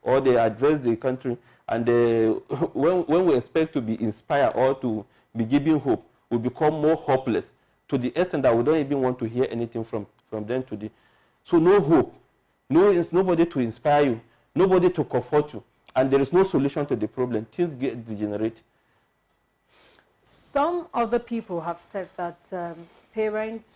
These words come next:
Speaker 2: should actually, uh, they have more work to do on their wards.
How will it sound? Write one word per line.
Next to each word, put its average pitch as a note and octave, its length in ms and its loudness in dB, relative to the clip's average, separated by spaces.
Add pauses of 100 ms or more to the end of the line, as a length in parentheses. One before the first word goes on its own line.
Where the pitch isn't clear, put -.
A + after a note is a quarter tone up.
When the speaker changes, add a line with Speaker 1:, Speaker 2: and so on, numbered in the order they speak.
(140)
Speaker 2:
should E3+ 220 -14 (280)
actually, E3 600 -14 (400)
uh, E3+ 260 -10
they F3+ 120 -8
have G3+ 260 -8
more F#3 160 -8
work E3+ 320 -14
to E3 80 -20
do E3+ 180 -12
on D#3+ 160 -14
their D#3 180 -16
wards. F3 560 -12